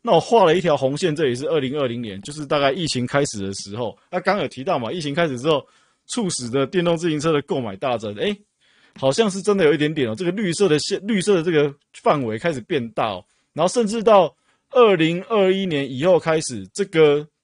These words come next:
一般的自行车的销售是下降的，然后电动自行车的销售是越来越多的哦。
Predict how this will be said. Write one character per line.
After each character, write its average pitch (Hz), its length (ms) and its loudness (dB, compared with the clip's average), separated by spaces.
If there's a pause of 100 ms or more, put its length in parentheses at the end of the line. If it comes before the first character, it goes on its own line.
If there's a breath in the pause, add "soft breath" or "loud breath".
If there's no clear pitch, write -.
一 220 80 -8
般 196 220 4
的 165 140 4
自 202 180 -8
行 156 160 -4
车 175 120 4
的 156 60 6
销 160 200 2
售 160 160 -2
是 147 80 -6
下 139 240 0
降 113 260 -4
的， 95 160 -12
然 120 100 -8
后 156 140 -2
电 202 180 -2
动 180 200 0
自 180 120 -6
行 151 120 -2
车 165 240 2
的 135 80 0
销 165 240 0
售 170 140 -4
是 151 120 -12
越 175 100 -2
来 147 120 4
越 147 160 2
多 123 240 -6
的 107 80 -8
哦。 87 80 -16